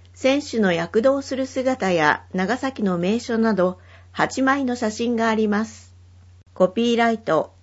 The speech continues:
長崎県観光連盟。ラインで参加、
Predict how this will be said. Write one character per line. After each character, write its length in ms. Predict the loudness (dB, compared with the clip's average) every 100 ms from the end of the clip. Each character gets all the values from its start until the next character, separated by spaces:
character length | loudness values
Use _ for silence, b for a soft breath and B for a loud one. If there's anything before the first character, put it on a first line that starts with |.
| -6
長 200 | -2 0
崎 320 | -2 -6 -8
県 260 | -4 -4 -4
観 280 | -6 -4 -2
光 300 | 0 2 2
連 260 | 0 0
盟。 360 | 0 -2 -4 -10 -20 _ _ _ _ _ _ _ _ _ _ _ _ _ _ _ _ _ -2
ラ 180 | 2 4
イ 100 | 2
ン 60 |
で 120 | 0 0
参 300 | -2 -2 -2
加、 300 | -2 -2